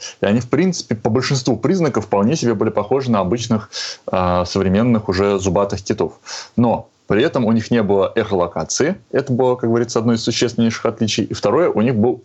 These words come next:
очень маленький мозг относительно. То есть, э, когда они уходили с суши, они были, ну, прямо скажем, не самыми сообразительными ребятами. Вот. Э, звёзд с неба не хватали.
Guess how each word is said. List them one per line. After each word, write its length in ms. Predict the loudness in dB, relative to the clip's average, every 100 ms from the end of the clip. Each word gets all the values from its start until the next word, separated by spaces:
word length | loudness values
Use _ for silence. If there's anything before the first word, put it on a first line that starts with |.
| _ 0
очень 340 | 0 0 0
маленький 400 | 2 2 0 0
мозг 280 | -2 -2 -6
относительно. 500 | -6 -6 -6 -8 -8 -12 -14 -14 -8 0
То 80 | 0
есть, 180 | 0
э, 180 | -2 0
когда 200 | 0 2
они 100 | 2
уходили 320 | 2 2 0
с 60 | 0
суши, 260 | 0 0 0
они 140 | 0
были, 320 | 0 2 2
ну, 280 | 2 0 0
прямо 200 | 0 -2
скажем, 280 | 0 -2 0
не 60 | 0
самыми 280 | 0 -2
сообразительными 640 | -2 -2 0 0 0 2 2
ребятами. 440 | 2 0 -2 -4 -4 -8 -6 -2
Вот. 360 | 0 0 0
Э, 280 | -2 -2 -2 -2 0 2
звёзд 280 | 2 0
с 20 | 0
неба 160 | 0
не 60 | 0
хватали. 420 | 0 -2 -2 -4